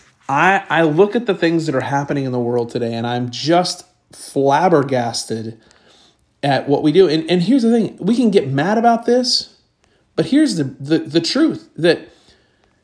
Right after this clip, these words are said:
if it weren't for the grace of the Lord Jesus Christ, I'd be in the same boat. I would be in the same boat. John chapter three, verse thirty-six says, "Whoever believes in the Son has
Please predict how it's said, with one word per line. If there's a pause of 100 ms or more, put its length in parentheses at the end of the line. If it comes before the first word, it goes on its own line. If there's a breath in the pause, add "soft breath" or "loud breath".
(380)
if
it
weren't
for
the
grace
of
the
Lord
Jesus
Christ, (460)
I'd
be
in
the
same
boat. (640)
I
would
be
in
the
same
boat. (1500 soft breath)
John (180)
chapter
three,
verse
thirty-six
says,
"Whoever
believes
in
the
Son
has